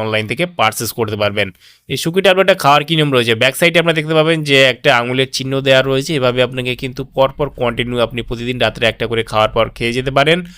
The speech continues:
আর একদিন খাওয়া মিস হয়ে গেলে আপনি তারপর দিন সকালে বা দুপুরে যখন টাইম পাবেন আপনি খেয়ে নেবেন। তারপর দিন দুটো ট্যাবলেট কিন্তু একসঙ্গেও খেতে পারেন। এই ট্যাবলেটটা স্যুট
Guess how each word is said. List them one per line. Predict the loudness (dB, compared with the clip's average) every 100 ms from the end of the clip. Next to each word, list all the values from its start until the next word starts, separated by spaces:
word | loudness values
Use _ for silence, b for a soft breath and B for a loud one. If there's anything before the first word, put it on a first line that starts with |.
| B B -4 0
আর | 0
একদিন | 0 -2 0
খাওয়া | 2 2
মিস | -2 0
হয়ে | 0 0
গেলে | 2 2
আপনি | 0 -4 -4 2
তারপর | 2 4 0 0
দিন | -6 -2
সকালে | -2 0 0 2
বা | 0
দুপুরে | -2 -4 -4 -2 -4
যখন | -4 -8 -2
টাইম | -2 0 -2
পাবেন | -2 0 -2
আপনি | -4 -6
খেয়ে | -4 0
নেবেন। | 0 0 -4 -10 B B _
তারপর | -2 0 0 -2
দিন | -6
দুটো | -6 -4 -2
ট্যাবলেট | 0 0 -2 -4
কিন্তু | -6 -2
একসঙ্গেও | -2 -2 -4 -4 -4
খেতে | -4 0
পারেন। | 2 0 0
এই | 0
ট্যাবলেটটা | 2 0 2 2 2
স্যুট | -2 -4